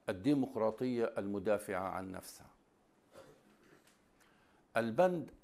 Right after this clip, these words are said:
سبعة ألف من القانون الأساسي للكنيست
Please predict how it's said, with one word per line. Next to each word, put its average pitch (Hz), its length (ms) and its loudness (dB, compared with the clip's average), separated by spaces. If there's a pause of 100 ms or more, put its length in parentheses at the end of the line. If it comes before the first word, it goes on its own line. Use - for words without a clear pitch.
(120)
سبعة 143 480 6
ألف 143 300 0
من 123 120 -2
القانون 120 540 2
الأساسي 117 680 -2
للكنيست 101 880 -6